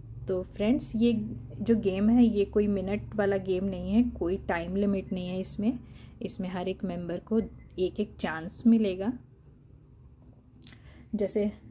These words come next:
मैं बताती हूँ, हम यहाँ से शुरू करते हैं अपने इस मेंबर से। तो इस मेंबर ने डाइस रोल किया, एक साथ दोनों डाइस को चलाया। अगर हमारे पास दो डाइस नहीं हो तो फिर हमें दो दो चांस देना पड़ेगा हर एक मेंबर को। तो जैसे हमारे इस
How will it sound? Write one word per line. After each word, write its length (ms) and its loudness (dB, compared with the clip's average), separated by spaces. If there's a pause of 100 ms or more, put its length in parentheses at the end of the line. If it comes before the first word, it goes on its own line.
(160)
मैं 120 2
बताती 420 -2
हूँ, 120 4 (360)
हम 160 0
यहाँ 220 -2
से 140 0
शुरू 260 2
करते 320 -2
हैं 60 2
अपने 140 -4
इस 180 -4
मेंबर 340 -4
से। 240 -6 (840)
तो 200 -4
इस 260 0
मेंबर 340 2
ने 180 6
डाइस 380 -4
रोल 240 2
किया, 220 0 (260)
एक 180 -2
साथ 180 -2
दोनों 280 -2
डाइस 280 -2
को 120 0
चलाया। 460 -2 (440)
अगर 320 -2
हमारे 320 -2
पास 180 2
दो 220 4
डाइस 320 2
नहीं 140 4
हो 100 8
तो 140 0
फिर 180 2
हमें 220 2
दो 160 2
दो 160 0
चांस 380 -4
देना 280 -4
पड़ेगा 360 -4
हर 160 -6
एक 160 -6
मेंबर 360 -8
को। 180 -10 (540)
तो 80 4
जैसे 260 4
हमारे 400 6
इस 300 -2